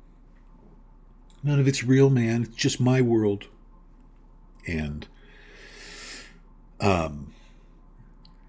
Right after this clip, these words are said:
if we read something that says, um, we're mentally and physically different from other people,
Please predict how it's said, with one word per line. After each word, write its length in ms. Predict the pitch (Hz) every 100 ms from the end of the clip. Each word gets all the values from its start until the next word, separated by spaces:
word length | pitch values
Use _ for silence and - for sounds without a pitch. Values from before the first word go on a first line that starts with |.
| - -
if 200 | - 110
we 100 | 98
read 400 | 80 107 165 139
something 340 | - 90 76 78
that 140 | 82
says, 440 | - 90 80 - - - -
um, 300 | 80 76 73
we're 300 | 85 87 85 - - - - - - -
mentally 440 | 95 98 - 98 87
and 100 | -
physically 340 | 107 - 85
different 320 | 92 101 92
from 120 | -
other 140 | 87 82
people, 500 | 123 143 90 95